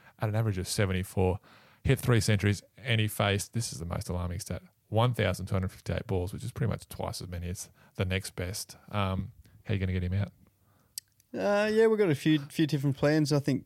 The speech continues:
Speaker 2: Australia A bowled to him really well, uh, during the Australia A game as I was watching. Um, they either got a couple of options, uh, which is, which is exciting. Um, so they had a bit of s-,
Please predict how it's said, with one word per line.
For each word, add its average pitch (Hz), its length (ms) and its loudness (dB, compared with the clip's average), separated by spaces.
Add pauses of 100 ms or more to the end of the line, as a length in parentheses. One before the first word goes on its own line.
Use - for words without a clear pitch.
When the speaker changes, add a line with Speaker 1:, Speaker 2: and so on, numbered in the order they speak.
Speaker 2:
Australia 113 560 2
A 120 140 6
bowled 117 260 4
to 127 80 -2
him 117 120 2
really 117 200 2
well, 117 340 4 (440)
uh, 117 160 4
during 117 420 4
the 113 60 4
Australia 113 400 4
A 117 120 6
game 113 300 2 (160)
as 107 100 -4
I 113 60 0
was 110 260 0
watching. 117 400 -2 (120)
Um, 107 400 -2 (840)
they 104 540 0 (320)
either 110 160 0
got 110 140 2
a - 20 -4
couple 110 260 0
of 107 60 2
options, 113 480 -2 (460)
uh, 110 180 0
which 110 200 -2
is, 104 180 -4
which 117 260 -6
is 113 120 -8
exciting. 117 520 -2 (180)
Um, 107 440 0
so 110 180 2
they 107 160 2
had 107 140 2
a 107 60 2
bit 107 140 2
of 104 60 2
s-, 101 120 -4